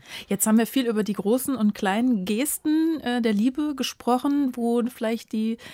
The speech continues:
Grenze zwischen romantisch und für den anderen ist es dann wiederum peinlich, auch ein bisschen verschwimmt. Aber es gibt ja noch einen anderen Grad, äh,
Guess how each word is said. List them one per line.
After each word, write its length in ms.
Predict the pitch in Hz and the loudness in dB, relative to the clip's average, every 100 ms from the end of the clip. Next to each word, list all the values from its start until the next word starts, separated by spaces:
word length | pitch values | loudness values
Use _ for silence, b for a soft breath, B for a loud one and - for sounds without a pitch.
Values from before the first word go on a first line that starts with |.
| B | B
Grenze 360 | - 208 240 247 | -2 2 2 2
zwischen 280 | - 226 220 | 0 2 4
romantisch 680 | 202 196 220 277 285 269 - | 4 4 4 2 2 0 2
und 160 | 208 - _ | 2 2 _
für 80 | - | -4
den 140 | 202 180 | -2 2
anderen 220 | 214 214 | 2 2
ist 100 | 214 | 0
es 80 | - | 2
dann 200 | 208 202 | 4 4
wiederum 300 | 196 196 190 | 2 2 2
peinlich, 480 | - 202 269 254 | 2 4 4 4
auch 120 | 202 208 | 2 4
ein 80 | |
bisschen 240 | 208 220 214 | 4 4 2
verschwimmt. 520 | 190 180 - 208 330 | 0 -4 0 0 2
Aber 140 | 214 | 2
es 80 | 214 | 2
gibt 160 | 240 - | 0 2
ja 80 | 202 | 2
noch 120 | 185 | 2
einen 100 | - | 2
anderen 360 | 202 403 349 | 2 4 4
Grad, 400 | 214 170 156 165 - B B B | 4 4 2 0 -6 B B B
äh, 220 | 180 180 | -2 -2